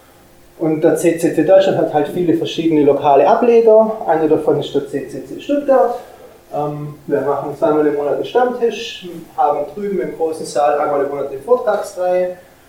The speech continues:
machen Workshops, Krypto-Partys, wo wir Leuten Verschlüsselung beibringen und unter anderem halt auch diese Veranstaltung hier. Da ist unsere Webseite, wer da Interesse hat, kann mal da mal drauf gucken, da findet ihr in der Regel die ganzen Termine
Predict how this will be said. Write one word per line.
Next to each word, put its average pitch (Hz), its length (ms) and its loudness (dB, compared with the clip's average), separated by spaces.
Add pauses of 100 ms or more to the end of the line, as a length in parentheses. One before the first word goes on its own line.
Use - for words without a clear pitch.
(280)
machen 156 260 -2
Workshops, 196 840 0
Krypto-Partys, 170 760 2
wo 143 140 2
wir 139 100 2
Leuten 139 320 0
Verschlüsselung 208 540 -2
beibringen 180 760 0 (1160)
und 131 180 -8 (720)
unter 135 220 -8
anderem 139 320 -4
halt 131 120 -4
auch 127 140 -4
diese - 200 -14
Veranstaltung - 640 -10 (100)
hier. 135 140 -16 (720)
Da 151 140 2
ist - 100 -4
unsere 170 260 -2
Webseite, 190 480 2
wer 143 140 2
da 143 80 2
Interesse 156 440 -2
hat, 147 160 -4
kann 139 160 -4
mal 135 120 -4
da 143 100 0
mal 131 220 -2
drauf - 260 -2
gucken, - 240 -8
da 127 60 -8
findet 127 340 -8
ihr 120 160 -8
in 113 60 -14
der 117 100 -6
Regel 120 240 -4
die 117 180 -10
ganzen - 360 -8
Termine 139 460 -10